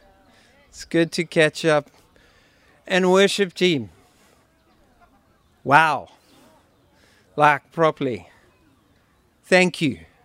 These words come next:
Where's the worship team? Joel, Sarah, Andrea. Yes, thank you. Sure,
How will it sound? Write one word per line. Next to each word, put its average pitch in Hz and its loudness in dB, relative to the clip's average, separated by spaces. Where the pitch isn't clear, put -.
Where's 175 2
the 180 2
worship 160 0
team? 123 -6
Joel, 151 -2
Sarah, 147 0
Andrea. 156 0
Yes, 160 0
thank 160 0
you. 113 -10
Sure, 127 -4